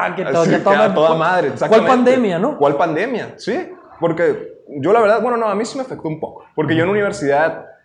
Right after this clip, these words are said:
Speaker 2: literal, como cualquier puerto, así que toda su vida fue introvertido y que dice de que, "Ah, ching".
Speaker 1: Era una valvulita de
Speaker 2: Como
Speaker 1: escape,
Speaker 2: que me
Speaker 1: ¿no?
Speaker 2: falta algo, güey, así, ¿no? De
Speaker 1: <laughs>
Speaker 2: que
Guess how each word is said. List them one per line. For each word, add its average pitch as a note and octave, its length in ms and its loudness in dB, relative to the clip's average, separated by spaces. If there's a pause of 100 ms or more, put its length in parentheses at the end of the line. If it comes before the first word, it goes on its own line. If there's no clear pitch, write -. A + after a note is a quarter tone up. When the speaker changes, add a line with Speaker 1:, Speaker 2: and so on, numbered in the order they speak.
(800)
Speaker 2:
literal, C3+ 460 -2
como D3+ 200 -8
cualquier B2 380 -6
puerto, C#3+ 400 -2
así C#3 220 -6
que C#3+ 140 -2
toda C#3+ 220 -4
su C3 120 -8
vida C3 160 -2
fue C3+ 120 -4
introvertido C3+ 640 -2
y C3+ 80 -2
que B2 80 -4
dice A#2+ 240 -4
de C#3+ 140 0
que, - 80 -14
"Ah, - 260 -12
ching". C3 280 -10 (560)
Speaker 1:
Era E3 120 2
una G3 100 2
valvulita E3+ 520 2
de D#3 60 8
Speaker 2:
Como E3 120 2
Speaker 1:
escape, D3+ 140 4
Speaker 2:
que E3 60 2
me D#3 60 2
Speaker 1:
¿no? D3 80 0
Speaker 2:
falta E3 320 0
algo, F3+ 280 0
güey, E3 180 0
así, E3+ 200 0
¿no? G#3+ 240 2
De E3+ 160 -2
Speaker 1:
<laughs> - 0 -
Speaker 2:
que B2+ 320 -4